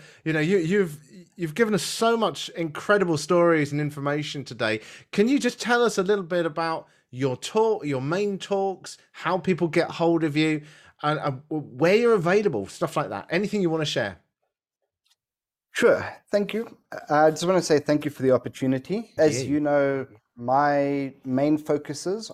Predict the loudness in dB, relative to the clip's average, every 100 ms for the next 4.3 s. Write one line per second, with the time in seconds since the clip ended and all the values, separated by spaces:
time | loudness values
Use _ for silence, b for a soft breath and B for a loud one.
0 | 2 6 8 6 4 2 0 0 -4 -4
1 | -2 -4 -4 -2 -2 -4 -10 -12 -12 b
2 | b b b b b -2 -2 2 4 4
3 | 4 2 2 0 -4 0 0 -2 -6 -6
4 | -2 -2 -2